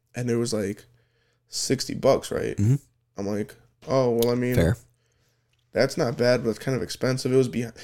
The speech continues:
Speaker 1: 'cause apparently it was in their supporter section.
Speaker 2: Yeah.
Speaker 1: So I'm like, "Ah, that's, like, sixty bucks. Like, I could probably find some for, like, thirty all the way at the top, low key. Like, I'm not trying to spend that
Speaker 2: Yeah.
Speaker 1: much." Then, like, five minutes later, I see the group chat,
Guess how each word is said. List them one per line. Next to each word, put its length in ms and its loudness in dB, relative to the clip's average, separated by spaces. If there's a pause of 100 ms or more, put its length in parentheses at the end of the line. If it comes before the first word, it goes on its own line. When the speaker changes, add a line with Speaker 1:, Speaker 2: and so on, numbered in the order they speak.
(120)
Speaker 1:
'cause 140 6
apparently 320 2
it 60 8
was 120 6
in 80 2
their 120 2
supporter 400 0
section. 460 -6 (360)
Speaker 2:
Yeah. 200 -8 (220)
Speaker 1:
So 100 -4
I'm 60 -2
like, 240 -4
"Ah, 120 -6
that's, 240 -2
like, 320 -2
sixty 300 -2
bucks. 320 2
Like, 140 2
I 20 2
could 100 0
probably 200 2
find 200 -4
some 120 -6
for, 100 -8
like, 160 -2
thirty 320 2
all 100 2
the 60 -2
way 140 0
at 60 -4
the 80 -6
top, 280 -2
low 160 0
key. 220 -6
Like, 100 -4
I'm 80 -6
not 100 -6
trying 120 -8
to 40 -10
spend 240 -8
that 100 -8
Speaker 2:
Yeah. 320 -2
Speaker 1:
much." 80 -8 (220)
Then, 280 6
like, 200 4 (420)
five 200 4
minutes 300 0
later, 240 6
I 140 4
see 160 0
the 100 2
group 180 -4
chat, 320 0